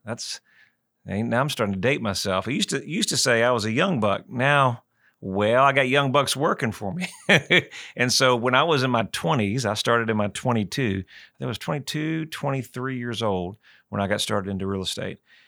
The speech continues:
And, uh, what would I do differently? And, uh, how did I get involved in real estate? But, um, if you're out there listening, what makes you, if you're young,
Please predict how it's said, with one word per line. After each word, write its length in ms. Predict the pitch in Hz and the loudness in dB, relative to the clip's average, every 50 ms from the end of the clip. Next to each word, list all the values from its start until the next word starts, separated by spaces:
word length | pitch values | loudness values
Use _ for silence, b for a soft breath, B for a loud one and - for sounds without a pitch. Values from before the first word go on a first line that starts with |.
| b b - | b b -6
And, 360 | 104 101 101 101 98 95 90 | -4 -2 -2 -2 -2 -2 -2
uh, 340 | 101 98 98 95 98 95 90 | -2 0 0 -2 -2 -4 -6
what 300 | 110 110 113 156 196 190 | -4 0 2 2 2 2
would 120 | 190 185 | 2 2
I 120 | 165 143 135 | 4 2 2
do 180 | 120 127 127 | 2 0 -2
differently? 600 | 110 95 98 110 101 - - 95 90 80 76 92 - _ _ _ _ _ _ - - | -2 -2 -2 -4 -4 -4 -8 -12 -12 -12 -14 -16 -20 _ _ _ _ _ _ -10 -8
And, 400 | 110 101 101 101 101 101 - - | -6 -4 -4 -2 -4 -4 -4 -6
uh, 120 | 110 101 101 | -6 -4 0
how 140 | - 147 | 0 2
did 100 | 160 156 | 2 4
I 40 | 143 | 2
get 160 | 117 117 120 | 2 2 2
involved 340 | 113 107 101 110 107 110 104 | 2 2 2 2 2 2 0
in 80 | 104 98 | 0 -2
real 180 | 95 95 92 | -2 -2 -4
estate? 320 | 92 - - 101 101 98 - | -4 -4 -2 -2 -4 -2 -2
But, 200 | 101 101 98 - b b b b b b b _ | -2 -2 -2 -4 b b b b b b b _
um, 580 | - 87 90 92 92 92 95 95 90 87 87 - - | -10 -6 -6 -4 -4 -4 -6 -6 -8 -10 -12 -14 -12
if 180 | 131 110 - - | -12 -10 -6 -4
you're 160 | 117 147 143 | 0 2 2
out 140 | 107 98 - | 2 2 0
there 140 | 107 101 | -2 -2
listening, 500 | 95 98 98 95 - - 101 101 110 120 b b b b b b b b _ _ _ - - - - _ _ _ _ _ _ _ _ _ - | 0 -2 -2 -2 -2 -2 -2 -2 -4 -6 b b b b b b b b _ _ _ -18 -18 -18 -18 _ _ _ _ _ _ _ _ _ -10
what 240 | 131 110 131 127 127 | -6 -4 -4 -4 -2
makes 300 | 123 120 104 - - 131 | -4 -4 -4 -4 -6 -4
you, 180 | 139 127 101 | -4 -4 -4
if 140 | 98 87 - | -4 -4 -4
you're 100 | 107 147 | -6 -4
young, 340 | 185 - 104 92 90 87 | -4 -4 -4 -6 -6 -10